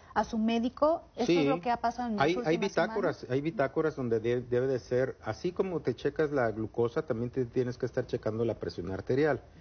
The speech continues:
Speaker 1: Ujú.
Speaker 2: Ahora, hay pacientes, eh, por eso te decía que también la importancia de la pregunta que me hiciste,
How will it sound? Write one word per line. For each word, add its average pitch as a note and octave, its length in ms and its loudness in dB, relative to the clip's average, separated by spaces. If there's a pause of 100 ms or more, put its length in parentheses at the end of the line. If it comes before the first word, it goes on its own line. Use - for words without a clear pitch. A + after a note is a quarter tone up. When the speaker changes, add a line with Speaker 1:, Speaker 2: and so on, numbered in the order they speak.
(100)
Speaker 1:
Ujú. G#3 120 -8 (600)
Speaker 2:
Ahora, B2+ 360 4
hay D3 120 4
pacientes, B2+ 800 -2 (300)
eh, A#2+ 100 -6 (140)
por B2 140 4
eso B2 140 -4
te C3 100 2
decía B2 280 0
que - 80 -4
también A#2+ 320 0
la B2+ 60 2
importancia A#2 580 0
de A#2 80 2
la A2+ 140 -2
pregunta A#2 480 0
que A2+ 120 0
me G#2+ 140 -6
hiciste, G#2+ 500 -4